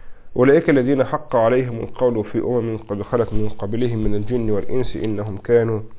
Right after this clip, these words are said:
خاسرين". فمن الذي أزاغه ومن الذي أضله؟ إنه الله سبحانه وتعالى.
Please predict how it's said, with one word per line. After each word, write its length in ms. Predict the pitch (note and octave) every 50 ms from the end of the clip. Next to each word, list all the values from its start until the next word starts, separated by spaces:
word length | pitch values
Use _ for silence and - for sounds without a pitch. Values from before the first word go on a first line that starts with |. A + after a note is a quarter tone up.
| - - - - - - - - - - - - -
خاسرين". 560 | - A#2+ A2+ G#2 - - G2+ F2+ E2+ - - - - - - - - - - - - - - - - - - - - - - - - - - -
فمن 300 | - A#2+ A#2 C#3+ E3+ F#3
الذي 440 | F3 D#3+ D#3 E3 D#3+ D3 D#3 - -
أزاغه 680 | B2 A2 B2+ C3 C3 A2 G#2+ A2 A2 A2+ A2+ A#2 A2+ - - - - - - -
ومن 320 | G2 G2 G#2 A2+ B2 C3+
الذي 480 | C#3 C3 B2+ C3 B2+ B2+ B2+ - C3 - -
أضله؟ 560 | - A2+ A#2 B2 B2 A#2 A2 G#2+ G2 G2+ G#2 - -
إنه 320 | C#3+ C#3+ C#3+ C#3 B2+ A#2
الله 380 | G#2+ G2 G2 G2+ G#2 A2+ B2 - -
سبحانه 600 | - F#2+ - - - G#2 G#2 G#2 A2 A2 A#2 A#2+
وتعالى. 460 | B2 A#2+ A#2+ B2+ B2+ C#3 C#3 A2+ E2+